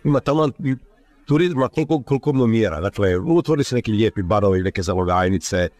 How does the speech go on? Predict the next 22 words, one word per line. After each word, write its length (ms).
čudit 280
neki 240
džiranji, 600
onako 580
fino 280
uređen, 600
još 160
uvijek 140
to 120
nije 160
ljudska 340
masa. 280
Ali 140
čim 140
se 120
to 100
sazna, 420
će 100
se 140
ti 80
ljudi 240
prevesti 400